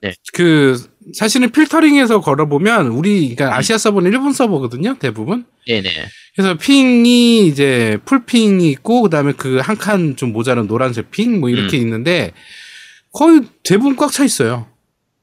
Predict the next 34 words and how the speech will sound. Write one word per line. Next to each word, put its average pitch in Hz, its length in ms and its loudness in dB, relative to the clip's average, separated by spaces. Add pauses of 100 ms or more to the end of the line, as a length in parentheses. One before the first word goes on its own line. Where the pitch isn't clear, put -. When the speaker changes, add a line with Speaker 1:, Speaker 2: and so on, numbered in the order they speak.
(220)
Speaker 1:
그러니까 220 280 0 (460)
오히려 269 340 4
제가 196 400 2
체감할 262 400 -2
때는 117 420 -6
콜옵보다 220 540 2
오히려 131 240 2
더 120 160 0
매칭이 180 320 0
잘 104 160 -4
되는 135 200 0
느낌이 101 340 -6
들, 95 100 -6
Speaker 2:
음. 165 280 0
Speaker 1:
들 117 100 4
정도라서. 95 560 -2
Speaker 2:
맞아요. 147 340 -2
Speaker 1:
그러니까 156 160 0
Speaker 2:
네. 101 240 -8 (160)
Speaker 1:
그런 269 220 4
건 254 100 4
있을 143 160 -2
거예요. 113 200 2
콜옵은 254 480 4
이제 127 420 2
모드가 175 460 2
여러 120 180 2
가지다 156 260 0
보니까 101 420 -8
플레이어들이 190 440 0
좀 113 180 -6
갈리는 160 540 2
데 104 120 2
반해서 95 680 0